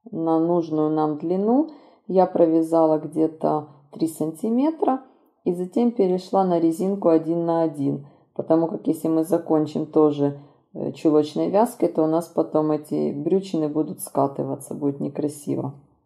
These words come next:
И завершила вязание эластичным закрытием петель. Как это делается, ссылочка у вас есть на экране.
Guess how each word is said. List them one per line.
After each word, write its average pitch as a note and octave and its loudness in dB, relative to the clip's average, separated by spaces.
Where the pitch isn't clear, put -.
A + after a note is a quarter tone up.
И A#3+ 2
завершила F3+ 2
вязание A3+ 2
эластичным E3+ 2
закрытием E3 0
петель. C#3+ -2
Как F3 2
это E3+ -2
делается, G3+ 2
ссылочка - -2
у D3 0
вас D3 -4
есть - -6
на D#3 -4
экране. - -6